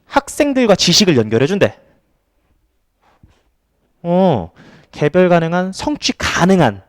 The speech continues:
너무 어려우면 안 되잖아. 성취 가능한 도전들, 지식, 학생들을 연결해준다. 학생들이 지식을 알게끔 한다. 뭐 그런 말로 의역하셔서 받아들여야죠.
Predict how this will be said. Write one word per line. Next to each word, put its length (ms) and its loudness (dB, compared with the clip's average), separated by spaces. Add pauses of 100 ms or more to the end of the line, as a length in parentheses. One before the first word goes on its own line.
(100)
너무 220 2
어려우면 280 0
안 60 -12
되잖아. 280 -16 (260)
성취 380 -10
가능한 300 -4
도전들, 460 -8 (680)
지식, 360 -8 (280)
학생들을 520 -6
연결해준다. 640 -6 (240)
학생들이 460 -10
지식을 400 -4 (200)
알게끔 480 -2
한다. 280 0
뭐 100 -8
그런 400 2
말로 300 2 (160)
의역하셔서 920 2 (500)
받아들여야죠. 600 -2